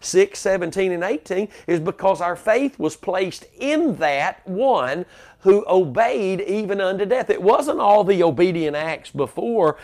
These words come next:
Jesus came, uh, to the cross and died obediently.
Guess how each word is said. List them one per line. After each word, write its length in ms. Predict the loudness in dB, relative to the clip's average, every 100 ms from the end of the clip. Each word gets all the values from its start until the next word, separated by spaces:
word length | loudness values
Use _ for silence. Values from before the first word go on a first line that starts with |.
| -20 -12
Jesus 540 | -6 -2 -2 -4 -8
came, 500 | -8 -4 0 0 -2 -6 -18 -2
uh, 360 | 0 0 -2
to 180 | -2 0
the 120 | 0
cross 500 | 0 0 2 2 0
and 280 | -6 -4 -4 -8 -2
died 460 | 0 2 0 0 -4 -2
obediently. 840 | 0 2 0 -2 -6 -8 -8 -10